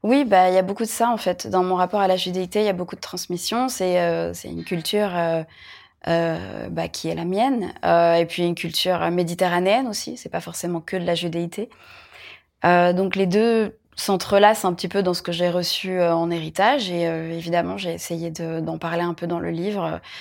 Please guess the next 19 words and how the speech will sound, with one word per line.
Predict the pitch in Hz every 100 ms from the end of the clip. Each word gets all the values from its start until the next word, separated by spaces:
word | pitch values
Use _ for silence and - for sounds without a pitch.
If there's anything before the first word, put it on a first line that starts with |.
| - -
à | -
travers, | 175 180 170 175 180 185 170
euh, | 165 160 160 165 - - _ -
euh, | 160 160 160 160 165 170
la | 175
langue, | 165 185 220 214
le | 185 170 170
judéo-arabe, | 170 170 170 175 185 196
le | 180
judéo-espagnol, | 165 170 170 - 170 180 202 208
à | 190
travers | 175 170 165 170 170
la | 170
cuisine, | 165 - 160 185 214
les | 190 165
odeurs, | 165 175 185 196 185
à |
travers, | 170 170 165 170
euh, | 165